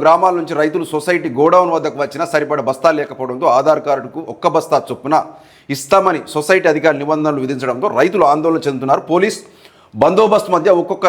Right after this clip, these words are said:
రైతుకు ఒకే యూరియా బస్తాను అందించారు. గోడౌన్ వద్ద సాయంత్రం వరకు వేచి ఉన్న ఒక్కరికి ఒకే బస్తా ఇవ్వడం అన్-, అందరి వారు తీవ్ర నిరాశతో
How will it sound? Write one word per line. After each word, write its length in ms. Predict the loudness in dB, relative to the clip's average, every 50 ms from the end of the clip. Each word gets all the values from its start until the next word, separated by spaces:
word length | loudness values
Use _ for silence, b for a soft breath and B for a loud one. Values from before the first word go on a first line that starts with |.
| 2
రైతుకు 240 | 2 0 -2 -4 -8 -4
ఒకే 180 | 0 4 4 4 4 4
యూరియా 180 | 4 4 4 4 4 4
బస్తాను 260 | 2 0 0 -2 -2 -2
అందించారు. 360 | -4 -6 -2 0 0 0 0 2 2
గోడౌన్ 300 | 2 4 2 2 0 -2 -4
వద్ద 140 | 0 2 2 2 2 2 -4 -14 b b b b b b b b b -2 2
సాయంత్రం 360 | 4 4 4 4 2 2 2 2
వరకు 180 | 2 0 -2 -4 -2
వేచి 240 | -2 -4 -4 -6 -10 -8 -6 -4
ఉన్న 120 | 0 0 0 0 -2 -4
ఒక్కరికి 280 | -2 -2 -2 0 0 -2
ఒకే 140 | 0 0 0 2
బస్తా 200 | 2 0 0 2 0 0
ఇవ్వడం 220 | 2 2 0 0 0 0
అన్-, 140 | -4 -6 -10 -12 -12 -8 -4 -2 0 0 0 0
అందరి 300 | 0 2 2 4 4 2 0 2 4
వారు 160 | 4 4 2 0 -2
తీవ్ర 180 | 0 2 2 2 2
నిరాశతో 380 | 2 2 2 0 0 -4 -6